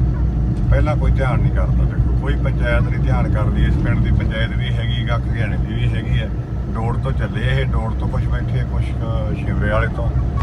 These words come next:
ਉਹਨਾਂ ਨੇ ਘਗਿਆਣੇ ਉਤਰਨਾ ਜਾ ਕੇ। ਦੇਖੋ ਤੁਸੀਂ ਹਾਲ ਦੇਖੋ, ਆਹ ਨੰਬਰ ਤੁਹਾਡੇ ਕੋਲੇ ਆਈ ਜਾਂਦਾ, ਬੱਸ ਦਾ ਵੀ ਆਈ ਜਾਂਦਾ। ਹੁਣ ਜੇ ਤੇ ਕੋਈ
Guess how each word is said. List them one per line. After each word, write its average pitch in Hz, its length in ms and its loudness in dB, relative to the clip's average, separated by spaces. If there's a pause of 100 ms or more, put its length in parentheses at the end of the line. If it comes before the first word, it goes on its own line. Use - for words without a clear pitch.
(260)
ਉਹਨਾਂ 113 240 0
ਨੇ - 140 -2
ਘਗਿਆਣੇ 101 300 -2
ਉਤਰਨਾ 113 380 -2
ਜਾ 104 200 -2
ਕੇ। 101 120 -2
ਦੇਖੋ - 340 -2
ਤੁਸੀਂ - 340 -2
ਹਾਲ - 300 0
ਦੇਖੋ, - 320 0 (580)
ਆਹ 220 100 0
ਨੰਬਰ 107 240 0 (400)
ਤੁਹਾਡੇ - 280 2
ਕੋਲੇ - 140 2
ਆਈ - 220 2
ਜਾਂਦਾ, - 300 2
ਬੱਸ - 340 0
ਦਾ - 60 -2
ਵੀ - 140 0
ਆਈ - 160 2
ਜਾਂਦਾ। - 240 2
ਹੁਣ - 180 2 (680)
ਜੇ - 120 -2
ਤੇ - 120 0
ਕੋਈ - 140 -2